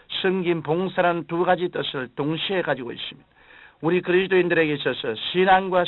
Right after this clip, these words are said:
섬김은 분리될 수 없는 것입니다. 그렇기 때문에 우리는 예수님의 사랑으로 형제와 이웃을 위해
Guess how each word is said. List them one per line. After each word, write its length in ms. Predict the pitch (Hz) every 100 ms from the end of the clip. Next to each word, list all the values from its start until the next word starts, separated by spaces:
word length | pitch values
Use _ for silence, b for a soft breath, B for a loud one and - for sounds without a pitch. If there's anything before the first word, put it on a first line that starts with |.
| -
섬김은 640 | 185 175 151 127 113 110
분리될 520 | - 208 202 190 160 151
수 200 | - 147
없는 260 | 185 190
것입니다. 380 | 156 - - - _ B B B
그렇기 220 | 127 123
때문에 400 | 131 139 139 101 b b b
우리는 240 | 143 135
예수님의 520 | 127 156 151 175 165 156 -
사랑으로 400 | 139 135 120 113
형제와 580 | - 185 185 175 156 156
이웃을 500 | 156 147 147 127 123
위해 240 | 120 107